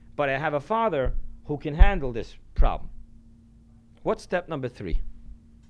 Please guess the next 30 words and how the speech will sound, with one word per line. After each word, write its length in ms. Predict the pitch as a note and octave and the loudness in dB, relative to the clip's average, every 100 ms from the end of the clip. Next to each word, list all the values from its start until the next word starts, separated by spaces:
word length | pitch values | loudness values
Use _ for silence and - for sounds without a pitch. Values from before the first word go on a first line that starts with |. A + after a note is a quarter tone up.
| - - - - - - | -20 -20 -20 -20 -20 -14
Step 280 | - G#3+ B3 | 0 2 2
number 200 | A#3 G3 | 0 2
three 320 | E3+ F#3 G3+ | 2 4 4
is 520 | G3+ F3 D#3+ D#3 D#3 - - - - - | 6 4 6 4 2 -12 -20 -20 -20 -8
to 120 | - | 0
hand 500 | C3+ A2+ E3+ F3 F#3+ | 0 2 6 8 6
your 280 | E3+ D#3+ C#3+ | 6 4 4
life 580 | B2+ D3 D3 G#2+ - - - - - - | 6 6 6 4 -4 -20 -20 -20 -20 -2
over 400 | D3+ F3+ G#3 E3+ | 6 8 8 4
to 160 | D3 E3 | 0 -2
this 160 | C#3 - | -6 -4
higher 280 | C3+ B2 | -2 -2
power. 340 | A2 G2+ D#2 - - - - - - - - - - - - - - - - - - - - - - - - - - - | -2 -6 -10 -14 -20 -20 -20 -20 -20 -20 -20 -20 -20 -20 -20 -20 -20 -20 -20 -20 -20 -20 -20 -20 -20 -20 -20 -20 -20 2
Now, 340 | D#3+ C#3+ A2+ G#2+ - - - - | 8 10 8 2 -12 -14 -16 -20
step 300 | - A#3 C4 | 0 0 2
number 220 | C4+ G#3 | -2 -2
three 260 | G3 G3+ G3+ | -4 -6 -6
is 100 | E3+ | -6
a 60 | |
very 300 | D3+ F3+ F3+ F3 | -4 -2 -2 -4
interesting 480 | F#3+ F3+ E3 - C#3 | -8 -10 -12 -10 -12
step. 380 | - C#3 F#2+ - - - - - - | -8 -8 -8 -10 -20 -20 -20 -20 -20
Step 300 | - G#3+ A3+ | 0 0 0
number 180 | A3 | -2
one 260 | F#3+ F3+ G3+ | 0 2 2
and 140 | G3 | 0
two 180 | - F#3+ | 0 2
is 80 | D#3+ | 2
not 200 | D#3+ D#3 | 2 0
action. 420 | D3 C3+ - G#2 | 0 -2 -2 -12